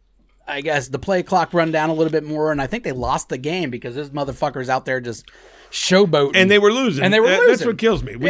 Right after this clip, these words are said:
Speaker 1: Yeah.
Speaker 2: you, when you're down twenty-one points,
Speaker 1: Yeah.
Speaker 2: don't celebrate a, a fucking sack or, or,
Speaker 1: No,
Speaker 2: or a
Speaker 1: those people get ridiculed.
Speaker 2: Yeah.
Speaker 1: Fuck them.
Speaker 2: All right. So, hey, let's move on.
Speaker 1: Let's get out of sports.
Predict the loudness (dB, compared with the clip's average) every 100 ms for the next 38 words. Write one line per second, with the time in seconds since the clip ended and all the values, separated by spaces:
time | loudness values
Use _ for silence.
0 | 0 0 -2 -2 0 0 2 0 -2 -6
1 | -4 -2 -4 -4 -4 -4 -6 -12 -16 -16
2 | -16 -16 _ _ -4 -2 -2 -2 -4 -4
3 | -4 -6 -8 -6 -6 -6 -6 -6 -6 -8
4 | -14 -10 -6 -6 -6 -4 -4 -4 -2 -2
5 | -2 -10 -12 -14 -14 -16 -16 -18 -18 -16
6 | -4 -4 -4 -10 -10 -8 -6 -2 6 6
7 | 6 4 2 2 2 2 0 -2 0 2
8 | 2 -2 -6 -6 -6 -10 -4